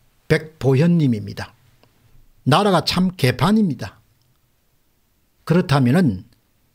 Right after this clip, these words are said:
윗사람들은 취해법권에 사는 나라입니까? 검수완박 추진한 자들이나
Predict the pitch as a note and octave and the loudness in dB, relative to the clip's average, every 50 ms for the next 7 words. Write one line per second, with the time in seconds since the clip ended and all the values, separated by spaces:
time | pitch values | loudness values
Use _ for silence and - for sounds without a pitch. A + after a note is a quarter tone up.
0 | _ _ _ _ _ _ _ - C3+ D3 D#3+ - - - G3+ G#3 A3 A3 A3 A3 | _ _ _ _ _ _ _ -2 0 0 0 0 0 0 2 2 2 2 2 2
1 | A3 G3+ D3+ - - - - - D3+ E3 G3 F#3 A3+ A3+ - - - A3 G#3 F3+ | 2 0 0 -2 -2 -2 0 2 2 2 2 0 -2 -4 -4 -2 -2 0 0 0
2 | - - C3 B2 B2 B2 A#2+ A#2 A#2 A2 G#2 G2 F2+ F2+ - - C#3+ C3+ - _ | -2 -2 -2 0 0 0 0 0 -2 -2 -4 -6 -8 -10 -10 -10 -10 -10 -12 _
3 | _ _ _ _ _ _ _ _ _ _ _ _ _ _ _ _ _ _ _ _ | _ _ _ _ _ _ _ _ _ _ _ _ _ _ _ _ _ _ _ _
4 | _ _ _ - D#3 D#3+ F3+ F#3+ - - A#3 A3+ G#3+ A3 A3+ A3+ G#3+ G3 - - | _ _ _ 0 0 2 2 2 2 2 2 2 2 2 2 2 2 0 -2 -4
5 | - - C#3+ D3+ D#3 E3 D#3+ D3+ C3 - - _ _ _ _ _ _ _ _ - | -8 -4 -2 0 0 2 2 0 -2 -4 -6 _ _ _ _ _ _ _ _ -2
6 | C3 B2+ A#2 C#3 B2 A#2+ G2 G#2 B2+ A#2 - | 0 0 2 0 0 0 -2 -2 -6 -8 -10